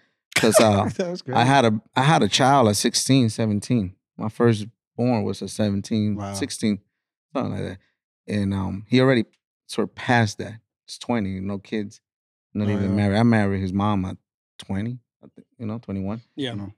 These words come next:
Speaker 1: So he already surpassed that, and I'm, I'm very grateful for that.
Speaker 2: That's good. But that, that has to been some type of, you know, with you leading them, you know, it, I know it is him, but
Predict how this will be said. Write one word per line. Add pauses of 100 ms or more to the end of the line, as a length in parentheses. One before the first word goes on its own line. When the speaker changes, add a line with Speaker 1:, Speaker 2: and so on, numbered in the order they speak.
Speaker 1:
So
he
already (300)
surpassed
that,
and
I'm, (680)
I'm
very
grateful (100)
for
that. (760)
Speaker 2:
That's
good.
But
that,
that
has
to
been
some
type
of, (680)
you
know, (360)
with
you
leading
them, (160)
you
know,
it, (200)
I
know
it
is
him, (600)
but